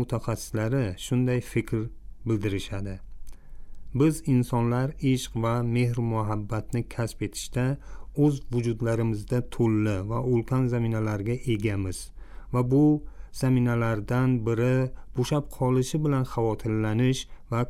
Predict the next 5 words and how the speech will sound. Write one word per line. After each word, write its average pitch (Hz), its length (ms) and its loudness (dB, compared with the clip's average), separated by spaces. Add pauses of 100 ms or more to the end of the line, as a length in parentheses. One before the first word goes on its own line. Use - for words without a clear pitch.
kamchilikni 110 680 0
sezamiz. 95 560 -2 (800)
Bunday 156 440 4 (360)
zaminalarning 127 680 2 (160)
eng 135 100 6